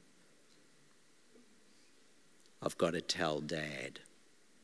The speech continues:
He went down to Major Thomas's office there, that's his father.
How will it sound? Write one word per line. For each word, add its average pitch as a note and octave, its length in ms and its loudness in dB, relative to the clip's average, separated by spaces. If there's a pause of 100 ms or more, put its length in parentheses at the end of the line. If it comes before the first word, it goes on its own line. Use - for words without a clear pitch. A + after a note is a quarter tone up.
(2750)
He D#2+ 80 -2
went F2 300 6
down F2+ 300 6
to - 140 0
Major E2+ 400 4
Thomas's F2+ 680 4
office F2 400 6
there, F2+ 220 8
that's E2 260 6
his F2 180 6
father. F2 520 4